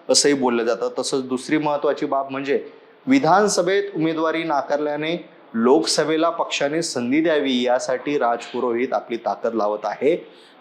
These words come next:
जर पक्षाने त्यांना संधी नाकारली, तर ते एकतर दुसऱ्या पक्षात प्रवेश करतील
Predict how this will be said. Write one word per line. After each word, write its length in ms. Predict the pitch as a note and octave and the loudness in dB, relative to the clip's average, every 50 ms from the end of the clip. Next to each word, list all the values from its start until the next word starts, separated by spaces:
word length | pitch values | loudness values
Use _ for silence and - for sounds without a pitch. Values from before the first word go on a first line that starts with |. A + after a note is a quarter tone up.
| - A2 | -16 -6
जर 260 | A2 C3+ F3 G#3+ A3+ | 4 6 8 8 8
पक्षाने 460 | A3 - G3+ - - - F#3+ F#3+ G3 | 6 2 -2 -2 -2 -2 -2 -2 0
त्यांना 320 | F3 F3+ E3 E3 E3+ F3 | 2 2 0 2 0 -2
संधी 340 | E3+ - D#3 C#3+ C#3+ C#3+ D#3 | -2 -4 -4 -4 -4 -4 -4
नाकारली, 760 | D3+ D3 C3+ C3+ - - C#3+ D3+ E3 D3 D#3+ F3+ E3+ C#3 A#2 A#2 - - - - - - - - - - | -2 -2 -2 -2 -2 -2 -4 -2 0 2 2 4 4 4 0 -2 -4 -16 -20 -20 -20 -20 -20 -16 0 4
तर 140 | D3 D3+ D3+ | 4 4 4
ते 160 | D#3 D#3+ D#3 | 4 2 0
एकतर 380 | D3 C#3+ C#3+ C#3+ - E3 D#3+ | 0 0 -2 0 0 0 0
दुसऱ्या 380 | C#3+ C#3 C3 B2+ - C#3+ D#3 E3+ | 2 0 -2 -2 0 2 2 2
पक्षात 380 | E3+ E3+ E3+ - - - F3+ E3+ | 2 2 -4 -4 -2 -4 -4 -4
प्रवेश 460 | F3 - E3 E3 E3 E3+ E3 - - - | -2 -2 0 0 0 0 -2 -4 -2 -2
करतील 320 | E3 D#3+ D#3 - F#3 F#3+ | -2 -2 0 -2 -2 -2